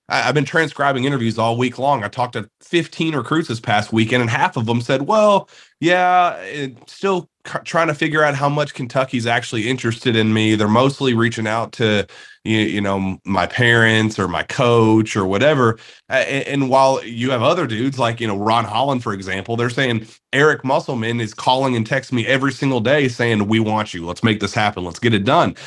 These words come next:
And when I asked about both of those schools, Arkansas versus Kentucky, it was a night and day response versus, you know, uh, regarding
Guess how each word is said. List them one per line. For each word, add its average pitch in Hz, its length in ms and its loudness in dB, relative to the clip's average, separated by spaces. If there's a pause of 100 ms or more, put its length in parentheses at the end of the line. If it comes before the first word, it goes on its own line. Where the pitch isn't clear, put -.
(200)
And 107 220 2
when 98 100 0
I 101 140 0
asked 104 400 -2
about 120 260 0
both 110 220 -8
of - 60 -20
those 117 200 -2
schools, 127 480 -2
Arkansas 117 540 2
versus 113 300 -4
Kentucky, 123 540 -2 (180)
it 185 100 4
was 143 160 6
a 104 80 2
night 117 360 2
and 127 140 -2
day 120 160 2
response 104 560 -4
versus, 95 420 -6
you 98 100 -2
know, 87 180 -4
uh, 104 500 -4
regarding 101 520 2